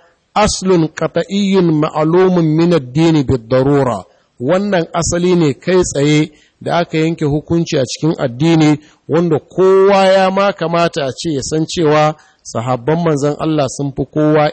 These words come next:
imani, sun fi kowa nagartan aiki, sun fi kowa ɗaukaka, Allah ya fi yarda da su sama da kowa. Malam ya ce, "Wa muha-, wa muhabbatuhum dinun wa imanun."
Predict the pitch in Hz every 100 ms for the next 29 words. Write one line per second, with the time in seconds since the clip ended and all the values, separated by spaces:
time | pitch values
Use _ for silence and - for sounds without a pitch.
0 | - 170 175 185 185 170 165 - _ -
1 | - 156 151 143 156 165 160 151 127 120
2 | - 156 151 170 156 151 147 - _ -
3 | 156 151 151 160 165 170 156 135 165 160
4 | 156 151 - _ _ 156 180 185 165 143
5 | 151 160 - 180 165 127 151 156 139 127
6 | 135 - 151 117 104 104 101 101 - _
7 | _ _ _ _ _ _ _ _ _ -
8 | 104 156 165 160 151 165 147 147 156 160
9 | 175 165 160 151 196 143 185 196 170 160
10 | 160 135 127 175 175 170 156 135 139 151
11 | 143 147 151 151 147 139